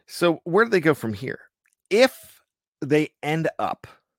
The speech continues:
winning five out of their next four games, they would end up seven and ten. Not good enough for the playoffs. Gives you a middle of the road pick.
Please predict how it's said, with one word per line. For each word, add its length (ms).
winning 640
five 340
out 140
of 140
their 200
next 220
four 280
games, 500
they 120
would 120
end 160
up 80
seven 360
and 160
ten. 240
Not 220
good 120
enough 180
for 100
the 80
playoffs. 600
Gives 260
you 360
a 80
middle 440
of 80
the 100
road 300
pick. 360